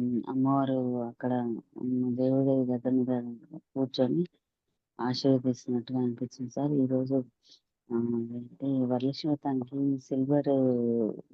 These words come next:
ది-, సిల్వర్‌ది అమ్మవారి ఫేస్ తీసుకున్నట్టుగా వచ్చింది ఆ జాయ్ లుకాస్‌లో. ఉమ్, ఇది హన్మకొండకి వెళ్ళి మేము అక్కడ తీసుకున్నట్టుగా, ఉమ్, అమ్మవారి ఫేస్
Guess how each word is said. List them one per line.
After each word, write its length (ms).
ది-, 340
సిల్వర్‌ది 680
అమ్మవారి 520
ఫేస్ 360
తీసుకున్నట్టుగా 680
వచ్చింది 360
ఆ 140
జాయ్ 280
లుకాస్‌లో. 560
ఉమ్, 840
ఇది 280
హన్మకొండకి 800
వెళ్ళి 380
మేము 260
అక్కడ 240
తీసుకున్నట్టుగా, 800
ఉమ్, 220
అమ్మవారి 480
ఫేస్ 340